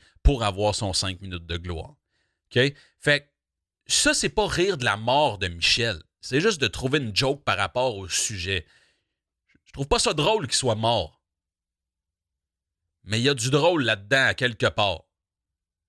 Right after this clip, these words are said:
Tu vois ? Puis ça, ben, c'est une joke que j'ai pas pu faire ailleurs. Parce que les gens, euh, trouvent ça inacceptable.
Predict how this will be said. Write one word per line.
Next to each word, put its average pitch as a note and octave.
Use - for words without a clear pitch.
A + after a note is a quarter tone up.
Tu -
vois ? A#2
Puis F2
ça, F#3
ben, C3
c'est G#2+
une G#2
joke B2+
que C3
j'ai -
pas G2
pu -
faire B2
ailleurs. G#2+
Parce -
que G#2
les F#2
gens, G#2+
euh, F#2+
trouvent -
ça -
inacceptable. G#2+